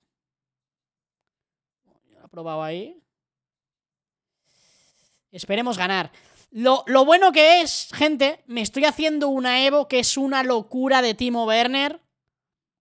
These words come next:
Timo Werner es la primera carta tocha que entra en una doble evolución de F C veinticinco. Le pasa el tiro de setenta y nueve a ochenta y seis, se le pone tiro potente, una locura, ¿eh?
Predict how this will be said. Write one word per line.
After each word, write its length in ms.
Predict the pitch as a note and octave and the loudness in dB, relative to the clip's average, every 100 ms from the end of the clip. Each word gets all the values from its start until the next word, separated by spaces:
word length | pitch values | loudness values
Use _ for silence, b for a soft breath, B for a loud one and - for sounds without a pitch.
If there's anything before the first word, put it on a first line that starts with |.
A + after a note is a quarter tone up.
| _ _ _ _ _ _ _ _ | _ _ _ _ _ _ _ _
Timo 260 | B3 C4+ C#4 | -4 0 2
Werner 280 | C#4 C#4 | 4 4
es 140 | C4 C4 | 2 2
la 160 | C4 | 0
primera 340 | B3 A#3 B3+ C4+ | 0 -2 0 2
carta 640 | B3+ B3+ C4+ C#4 D4 _ _ _ _ _ _ _ _ _ | 2 2 2 0 -2 _ _ _ _ _ _ _ _ _
tocha 580 | C4 C4+ C4 C#4 C#4+ E4+ _ _ | -4 -2 0 0 0 -4 _ _
que 220 | A#3 A#3 | -4 -4
entra 260 | C4 C4 B3+ | -4 -4 -2
en 100 | C4 | -2
una 260 | C#4+ C#4 | -2 -4
doble 800 | A3 G3+ C4+ C#4+ C#4+ C#4 B3+ A#3+ | -4 0 2 2 0 -2 0 -2
evolución 840 | A3 G#3+ G#3 G3+ A#3+ B3+ C4+ C#4 _ _ _ _ | -2 -4 -4 -4 -4 -4 -8 -14 _ _ _ _
de 200 | F#3 G#3 | -10 -8
F 140 | A3 A3 | -6 -4
C 120 | A#3 | -4
veinticinco. 800 | A3+ G#3 G3+ A#3 A#3 B3+ C#4 D4 _ _ _ _ _ _ | -4 -6 -6 -6 -2 -4 -4 -10 _ _ _ _ _ _
Le 180 | G3 G#3 | -12 -6
pasa 240 | A#3 B3+ | -2 0
el 80 | D4+ | -2
tiro 220 | A#3+ A3+ | -4 -6
de 80 | A3 | -4
setenta 280 | G#3 G#3+ G3+ | -6 -8 -8
y 40 | |
nueve 180 | G#3 B3 | -4 -2
a 60 | C4 | -2
ochenta 320 | - A#3 G#3 | -4 -6 -6
y 80 | F#3+ | -6
seis, 520 | - A#3 A#3+ A#3+ A#3 | -4 -2 -2 -4 -6
se 80 | G#3+ | -6
le 140 | G3+ | -6
pone 300 | G3+ A#3 A#3+ | -6 -6 -6
tiro 180 | B3 A#3 | -6 -6
potente, 500 | G#3+ G#3 A#3+ A#3+ B3 | -6 -6 -8 -6 -8
una 160 | A3+ A3+ | -8 -10
locura, 380 | G#3 F3+ E3+ | -8 -8 -8
¿eh? 60 | F3 | -10